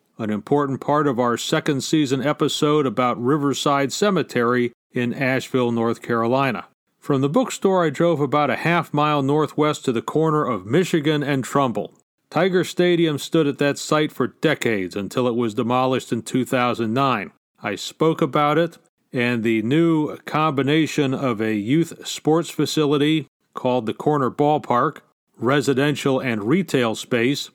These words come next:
in our second season episodes about lost ballparks. Ernie Harwell spent much of his career calling baseball games at the corner of Michigan and Trumbull at Tiger Stadium. From Michigan and Trumbull, I headed back to Ohio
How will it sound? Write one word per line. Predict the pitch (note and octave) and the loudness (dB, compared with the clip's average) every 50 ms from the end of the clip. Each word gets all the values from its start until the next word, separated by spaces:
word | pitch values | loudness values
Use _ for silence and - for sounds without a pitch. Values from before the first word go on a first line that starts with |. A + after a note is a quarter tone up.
| _ _ _ _ _ - | _ _ _ _ _ -6
in | B2+ A#2+ A#2 | -4 -2 0
our | A2+ G#2+ G#2+ | 0 -2 -2
second | - - E3 D#3+ D3+ - D3+ C3 - | -2 0 0 0 0 0 -2 -2 0
season | - D#3 D3+ C3+ A2+ C3 C3+ | 0 0 0 2 2 0 -2
episodes | B2 C#3+ C#3 - D3 B2 - - D3 C#3 C#3 - - | 0 -2 0 0 0 -2 0 0 0 2 2 0 -2
about | C3+ G#2+ G#2 C#3 C3+ C3+ C3+ - - | -4 -2 0 0 0 2 0 -2 -2
lost | B2 B2 B2 B2+ B2+ A#2+ - - | -2 -2 0 0 -2 -2 -6 -2
ballparks. | - D#3 E3 E3 D3 - - A2+ F#2 D#2 - - - - _ _ _ _ _ _ _ _ - | 0 0 2 2 0 0 -2 -4 -4 -4 -8 -16 -20 -20 _ _ _ _ _ _ _ _ 0
Ernie | D3+ D#3+ E3+ E3 C#3+ | 2 2 2 2 2
Harwell | B2 D#3+ F3+ F#3+ F3+ D3+ C#3 C3+ D3 C#3 | 2 2 2 2 2 2 2 2 0 -2
spent | - - D#3 D3 C#3+ B2 | -2 -2 -2 0 0 0
much | D3 D3+ C#3 - | 0 0 0 0
of | E3 C3+ | -2 -2
his | C3 D#3+ D#3+ C3+ - | 0 0 0 0 -2
career | - - D#3+ F3 G3+ G3 F#3 D#3 C3 | -2 0 2 4 4 4 4 2 0
calling | A#2 - - C3 B2 B2 B2 A#2 G#2 | -2 -2 -2 0 0 2 0 0 0
baseball | G#2 B2+ B2+ A#2+ - - - B2+ A#2+ A#2+ G#2+ | 0 0 0 0 0 0 0 0 2 0 0
games | G2 B2 A#2+ B2 A2+ - | 0 0 0 0 0 -2
at | - A#2+ - | -4 -4 -4
the | - G2+ | -4 -8
corner | - - C#3 C3 C3 B2 A#2 A2+ | -2 0 0 0 2 2 0 0
of | G#2+ F2+ | -2 -2
Michigan | G#2+ A#2+ B2 G2 A#2+ A#2 A2 B2 A2+ | -2 -2 -2 0 0 0 0 0 -2
and | G#2 F#2+ | -2 -6
Trumbull | F#2 - - B2 A#2 A2 B2+ C#3 D#3+ E3 - _ _ _ _ _ _ - | -6 -4 -2 -2 -2 0 0 0 0 -2 -4 _ _ _ _ _ _ -8
at | A#2 E2+ _ | -8 -8 _
Tiger | - - C3 B2 A#2+ G2 A2 G2+ | -4 -2 0 0 0 0 -2 -4
Stadium. | - - - B2+ A#2 A2+ A2 G#2+ G#2+ A#2+ D3 D#3+ _ _ _ _ _ _ _ | -4 -4 -4 -2 0 0 0 0 -2 -4 -4 -6 _ _ _ _ _ _ _
From | - B2+ A#2 A#2+ | -6 -6 -2 0
Michigan | D3 F3+ E3 - F3+ E3+ F3+ E3 | 0 0 2 2 2 2 2 2
and | D#3 D3 C#3 | 2 0 0
Trumbull, | - - F#3+ G#3 G#3 G3+ G#3+ G#3 G#3 F3+ - _ _ _ _ _ - | 0 2 2 2 4 4 2 2 2 0 -2 _ _ _ _ _ -6
I | B2+ B2+ D#3 F3+ | -2 0 2 2
headed | E3+ D#3+ F3+ F3 F3+ D#3+ C3+ | 2 2 2 2 2 0 2
back | E3+ E3 E3 E3+ E3 - | 2 2 2 0 0 0
to | D#3+ D3 C3+ | 0 2 2
Ohio | C3+ C3 A2+ C#3 D#3 D3+ D#3 D#3 D3+ D3+ D3+ C#3+ - | 2 2 2 2 2 2 2 2 2 2 0 -2 -4